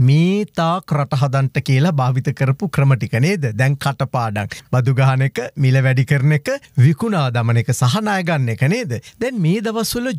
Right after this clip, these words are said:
ජනප්‍රියම කතාව විකුණා දැමීම නේද? ඒකට විරුද්ධ අයයි පක්ෂ අයයි වශයෙන් දැන් ඕන් කණ්ඩායම් දෙක තුනක් එළියට ඇවිල්ලා කෑ ගහනවා නේද?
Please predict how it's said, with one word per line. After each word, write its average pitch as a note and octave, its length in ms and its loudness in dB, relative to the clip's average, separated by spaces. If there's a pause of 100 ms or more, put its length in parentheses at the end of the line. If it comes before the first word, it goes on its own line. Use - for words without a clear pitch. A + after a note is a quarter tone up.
ජනප්‍රියම G3+ 800 -2 (120)
කතාව F3 360 -2 (140)
විකුණා D#3+ 580 0
දැමීම B2 440 2
නේද? G3 220 -4 (220)
ඒකට B2 380 0
විරුද්ධ B2 360 2
අයයි A#2+ 300 0
පක්ෂ - 260 -2 (120)
අයයි B2 220 2
වශයෙන් D#3+ 380 0
දැන් C3+ 300 2
ඕන් F#3+ 260 -2 (160)
කණ්ඩායම් D#3+ 540 0
දෙක C#3+ 160 -2
තුනක් C#3 380 0
එළියට B2+ 240 2
ඇවිල්ලා F3 280 0
කෑ E3 220 0
ගහනවා C3 380 0
නේද? D#3+ 200 -4